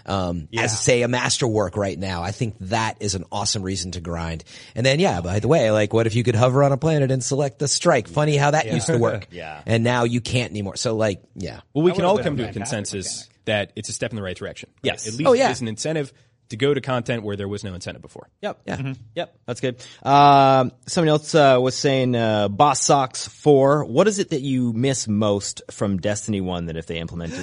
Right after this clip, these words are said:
Speaker 3: in the game that you'd really enjoy?
Speaker 2: Trials of Osiris.
Speaker 3: Ooh, the
Speaker 2: One of the
Speaker 3: classic.
Speaker 2: best, one of the best multiplayer modes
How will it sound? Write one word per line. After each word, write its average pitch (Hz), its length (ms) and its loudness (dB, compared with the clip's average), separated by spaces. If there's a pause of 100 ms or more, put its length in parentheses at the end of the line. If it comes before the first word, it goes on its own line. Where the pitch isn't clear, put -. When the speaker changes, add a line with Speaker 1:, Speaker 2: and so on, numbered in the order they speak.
Speaker 3:
in 87 120 -8
the 87 40 -10
game 85 240 -10
that 80 140 -14
you'd 82 180 -14
really 80 240 -14
enjoy? 78 280 -14
Speaker 2:
Trials 127 560 -4
of 131 100 -6
Osiris. 85 920 -10
Speaker 3:
Ooh, 92 300 -8
the 95 80 -2
Speaker 2:
One - 80 0
of 113 40 -10
the 123 60 -2
Speaker 3:
classic. 131 480 0
Speaker 2:
best, - 160 -20
one 117 160 -8
of 107 60 -6
the 104 60 -10
best 101 360 -8
multiplayer 113 420 -6
modes 98 560 -10